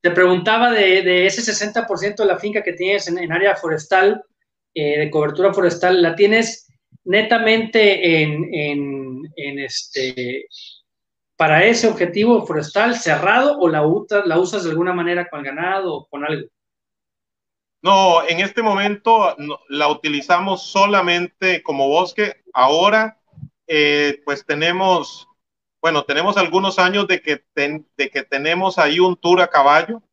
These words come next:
Speaker 2: Eh,
Speaker 1: Ah, ok.
Speaker 2: eh, recibimos a, a, algunos extranjeros y los llevamos ahí.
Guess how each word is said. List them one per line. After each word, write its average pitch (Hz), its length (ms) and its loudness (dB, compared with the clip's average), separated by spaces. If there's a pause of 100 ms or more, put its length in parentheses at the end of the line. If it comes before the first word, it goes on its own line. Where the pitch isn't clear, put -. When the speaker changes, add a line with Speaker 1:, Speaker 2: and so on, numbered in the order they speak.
(600)
Speaker 2:
Eh, 117 840 -6
Speaker 1:
Ah, 190 160 0
ok. 143 80 2
Speaker 2:
eh, 139 320 0 (600)
recibimos 151 840 0
a, 120 260 2
a, 120 140 2 (220)
algunos 135 420 0
extranjeros 160 560 0
y 170 60 2
los 131 180 0
llevamos 147 380 2
ahí. 165 360 0